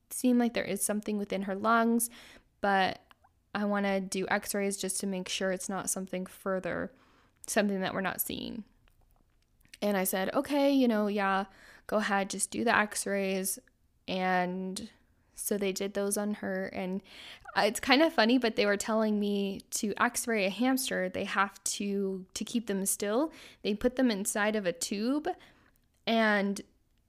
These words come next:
have somebody hold the tube on each end so that the hamster doesn't move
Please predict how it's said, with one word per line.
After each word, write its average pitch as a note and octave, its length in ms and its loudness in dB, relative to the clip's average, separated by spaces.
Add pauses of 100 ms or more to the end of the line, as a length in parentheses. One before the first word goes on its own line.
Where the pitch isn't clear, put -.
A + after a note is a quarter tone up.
(140)
have G#3 380 2
somebody G3+ 420 0
hold G3 720 2
the G#3 140 -6
tube G#3 300 -2
on G3+ 140 -2
each F#3 240 -6
end F#3+ 260 2
so A#3+ 140 -6
that F#3 200 -4
the F#3 160 -2
hamster F#3+ 420 -6
doesn't G3 360 -4
move B3 420 0